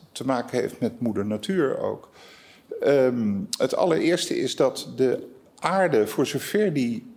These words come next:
door mensen te bewonen is, eindig is. En, eh,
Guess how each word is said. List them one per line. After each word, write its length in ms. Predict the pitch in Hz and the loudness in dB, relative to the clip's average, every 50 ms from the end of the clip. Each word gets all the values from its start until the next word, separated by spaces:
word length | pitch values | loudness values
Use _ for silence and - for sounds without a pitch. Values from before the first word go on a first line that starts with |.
| - - | -18 -12
door 480 | 110 110 135 135 127 120 120 120 120 113 | -6 0 2 2 2 2 0 -2 -4 -4
mensen 480 | 113 120 139 160 165 156 - - 120 - | -2 0 0 0 0 0 -2 -4 -6 -4
te 100 | - 117 | -4 -4
bewonen 540 | 110 110 113 113 139 165 185 170 143 117 104 | -2 -2 0 2 4 4 4 4 2 0 0
is, 460 | - - - 113 - - - - - - - - _ - - | -2 -4 -6 -6 -8 -8 -10 -12 -16 -20 -20 -14 _ -2 2
eindig 400 | - 170 180 180 151 - - - | 2 2 2 2 0 -2 -2 -4
is. 420 | 98 - - - - - - - - _ _ _ _ _ _ _ _ _ - - - - - | -6 -4 -6 -8 -12 -12 -16 -20 -20 _ _ _ _ _ _ _ _ _ -20 -20 -20 -16 -6
En, 520 | - - 131 131 127 117 110 - - - - | -2 2 2 2 2 0 -2 -4 -4 -2 2
eh, 680 | 95 113 113 110 101 101 92 80 67 - - - | 2 4 4 4 4 4 2 2 0 -2 -4 -8